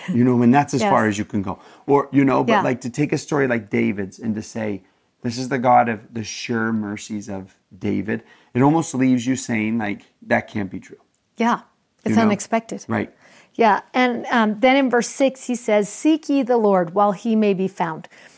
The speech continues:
Speaker 1: Call ye upon him while he is near. Let the wicked forsake his way,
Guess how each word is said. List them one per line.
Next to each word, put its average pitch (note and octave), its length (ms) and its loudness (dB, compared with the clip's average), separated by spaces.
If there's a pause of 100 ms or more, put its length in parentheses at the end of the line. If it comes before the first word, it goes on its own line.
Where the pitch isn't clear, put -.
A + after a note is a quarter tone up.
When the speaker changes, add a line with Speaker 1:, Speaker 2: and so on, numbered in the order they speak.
(160)
Speaker 1:
Call D4 340 6
ye F4 220 2
upon A#3+ 380 -2
him F3 260 -4 (100)
while G#3+ 220 2
he A3 240 0
is G3+ 160 -2
near. F3+ 280 -2 (400)
Let C4 300 2
the G4+ 260 4
wicked D4+ 400 0
forsake B3+ 500 -2
his C4 220 -4
way, G3 340 -2